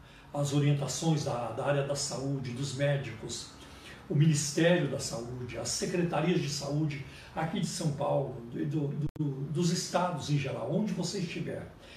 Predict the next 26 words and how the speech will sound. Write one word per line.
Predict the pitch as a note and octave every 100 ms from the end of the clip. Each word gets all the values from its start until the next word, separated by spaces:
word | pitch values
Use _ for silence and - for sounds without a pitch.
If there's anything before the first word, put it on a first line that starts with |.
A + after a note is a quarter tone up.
| -
é | D#3+
muito | C#3+ B2 B2+ C#3+ D3+ C#3+
importante | D3 C3+ A#2+ - D#3+ - - - - - - - -
você | D#3 - D3
proteger | C#3+ C#3 C#3+ C#3+ C#3
a |
si | - E3
mesmo | C3 B2+ D#3 D#3+ E3+ -
e | E3+
proteger | - D3 D3+ C#3 C#3
também | C#3+ C3 D#3
os | F3
seus, | - - - - - - - - -
tá | B2
bem? | A#2+ D#3 F3 - - - - -
Então | C#3+ D3 C#3
nada | B2+ D3 D3+ B2+
de | C#3
abusar, | B2 A#2+ G#2 A2+ - - -
nada | - D3 C#3+
de | -
abusar. | - - - - - - - - - - - -
É, | C#3 C3+ B2+ B2 A#2+ F3
isso | F3+ - F3+
vai | - C#3+ F3 E3+
passar, | D#3 - - - -